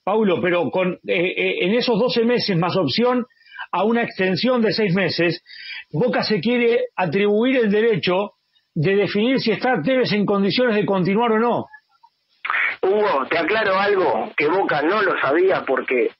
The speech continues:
Speaker 2: cuando Tevez propone lo de los seis meses y primero lo del año y medio,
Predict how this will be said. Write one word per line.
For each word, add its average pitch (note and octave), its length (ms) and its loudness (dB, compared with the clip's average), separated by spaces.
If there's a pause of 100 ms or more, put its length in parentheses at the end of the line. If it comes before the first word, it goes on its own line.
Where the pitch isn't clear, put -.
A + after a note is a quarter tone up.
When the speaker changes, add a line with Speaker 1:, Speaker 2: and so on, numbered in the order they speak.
(180)
Speaker 2:
cuando C#3 320 0
Tevez G3 300 0
propone D3+ 540 0
lo C3+ 100 2
de C3+ 80 2
los C3+ 180 0
seis F#3+ 160 0
meses D3 440 0 (1040)
y D3 120 2
primero E3 420 0
lo D3 80 0
del D3 160 0
año F3 240 0
y - 20 2
medio, C#3 520 0